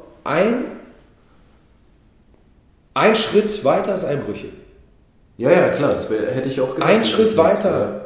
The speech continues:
Speaker 2: ja.
Speaker 1: oder zwei Schritte weiter von mir aus sind echte Überfälle.
Speaker 2: Ja.
Speaker 1: Auf, keine Ahnung, auf irgendwelche Läden und so weiter. Also das ist wirklich ein fließender Übergang. Es hängt nur davon ab, wie viel Kohle du brauchst, ob du irgendeine Perspektive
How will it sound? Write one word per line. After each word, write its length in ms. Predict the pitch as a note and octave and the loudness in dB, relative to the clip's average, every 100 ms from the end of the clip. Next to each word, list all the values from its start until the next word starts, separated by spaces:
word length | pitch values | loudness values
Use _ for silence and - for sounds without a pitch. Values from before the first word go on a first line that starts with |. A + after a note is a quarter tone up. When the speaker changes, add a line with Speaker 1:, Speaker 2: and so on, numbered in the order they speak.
| - | -8
Speaker 2:
ja. 60 | C#3 | -2
Speaker 1:
oder 400 | C#3 C#3+ - - | 4 4 2 -4
zwei 360 | - C#3+ F#3+ A3 | 0 2 4 2
Schritte 360 | - E3+ C#3 | 0 -4 0
weiter 240 | C3 B2+ B2 | 2 2 -2
von 120 | B2 | -6
mir 160 | C3+ B2+ | -2 -2
aus 140 | - | -4
sind 160 | A#2+ C#3+ | -6 -4
echte 240 | D#3+ - | -4 -4
Überfälle. 540 | C3+ A2 - - - - | -6 -6 -8 -12 -16 -14
Speaker 2:
Ja. 200 | A2 G2+ F#2 - - | -8 -8 -8 -10 0
Speaker 1:
Auf, 460 | A#2+ A#2+ - - - - _ _ _ _ _ _ - - - | 0 0 -6 -12 -20 -20 _ _ _ _ _ _ -20 -20 -14
keine 200 | - D3 D3+ | -4 -2 0
Ahnung, 260 | D3 G#2 | 0 -2
auf 340 | G#2 - - - | -6 -12 -12 -8
irgendwelche 340 | C#3+ A#2 G2+ | -6 -6 -6
Läden 680 | G2+ C3 C3 B2 A#2+ A2+ G#2 | 0 2 2 0 -4 -6 -10
und 140 | G2+ | -14
so 100 | G#2 | -12
weiter. 180 | G#2 G2 - - - - - - | -12 -12 -16 -20 -20 -20 -18 -6
Also 140 | B2+ C3 | -4 -4
das 140 | - | -6
ist 200 | F3 C3 | -6 -2
wirklich 340 | A3+ G#3+ A3 | 0 0 -4
ein 80 | D#3+ | -6
fließender 460 | - G3 - E3+ D#3 | -6 -8 -6 -4 -4
Übergang. 380 | - D3 G2 - - | -2 -4 -4 -8 -8
Es 120 | - | -2
hängt 220 | D#3+ F3 | 0 2
nur 140 | A3+ | 2
davon 280 | A#3 - F3+ | 2 0 -2
ab, 180 | F3 E3+ | -4 -4
wie 60 | D#3 | -6
viel 140 | - | -6
Kohle 280 | - D3+ F#3 | -4 0 0
du 180 | - D3+ | 0 0
brauchst, 480 | D3 F#3 - - - - - - - - - - - - - | 2 2 0 -8 -14 -20 -20 -20 -20 -20 -20 -20 -20 -12 -6
ob 140 | C3+ | 2
du 80 | D#3 | 4
irgendeine 320 | G3 G#3+ G#3 | 4 4 4
Perspektive 720 | F#3 F3+ - - - G3 G#3+ | 4 2 0 -4 -4 -2 -2